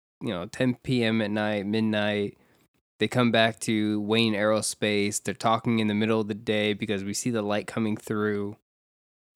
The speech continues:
you know, and, and Batman's nocturnal. So this planning is happening kind of, like, in the morning.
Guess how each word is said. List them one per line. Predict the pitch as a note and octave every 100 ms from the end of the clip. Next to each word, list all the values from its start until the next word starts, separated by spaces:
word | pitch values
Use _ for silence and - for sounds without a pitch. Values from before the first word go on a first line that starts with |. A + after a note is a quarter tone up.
| _ _ _ _
you | B2+ G#2
know, | F2+ E2+ A2 _ _
and, | B2+ G#2+
and | G#2+ G#2
Batman's | G#2+ A2 G#2+ G#2
nocturnal. | G2+ F#2 - A2+ G#2 G#2
So | - F#2+ F#2 - - _ _ _ _
this | G#2 -
planning | - C#3 C3+ C3 B2+
is | A#2+
happening | B2+ A#2 - A#2 A2+ A2
kind | A#2 A2+
of, | A2+
like, | G#2+ A#2
in | A2+
the |
morning. | A2 A2+ A2+ A2+ A2 A2 A2